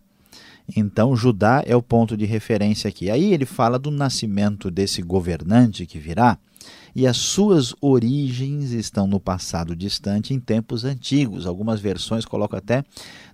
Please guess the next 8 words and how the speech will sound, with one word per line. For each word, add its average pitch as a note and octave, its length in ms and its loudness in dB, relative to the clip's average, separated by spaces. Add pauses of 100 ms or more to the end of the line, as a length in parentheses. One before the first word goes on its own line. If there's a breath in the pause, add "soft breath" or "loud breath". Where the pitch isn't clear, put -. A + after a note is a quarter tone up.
desde G#2+ 360 0
os G#2+ 80 -2
dias G2+ 280 -2
da A2+ 140 0
eternidade, A2 840 2
porque - 160 -8
a F#2 80 -4
palavra G2+ 560 0